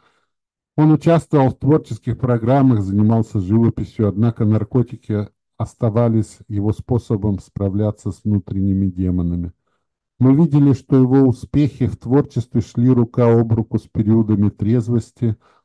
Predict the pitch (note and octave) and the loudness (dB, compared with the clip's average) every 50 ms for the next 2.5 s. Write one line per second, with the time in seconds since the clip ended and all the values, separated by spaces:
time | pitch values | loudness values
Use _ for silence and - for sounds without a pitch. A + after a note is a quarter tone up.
0 | _ - B2 A#2+ A#2+ - D3+ D3 B2+ B2 C3+ C3+ B2+ C3 C3+ C3 - - C3 A2+ | _ -2 -2 0 0 2 2 2 2 2 0 0 2 2 2 0 0 0 0 2
1 | A2+ A2+ G#2+ G#2+ A2 G#2 - - - A#2 A#2 A2 - - G#2+ G2 G2 G2+ G#2 G2+ | 2 2 0 0 -2 -4 -4 -2 -2 0 0 0 -2 -6 -8 -4 -4 -2 -2 -2
2 | A2 A2 - - G#2+ G#2 F#2+ - - | -2 -4 -2 -2 -2 -2 -2 -6 -10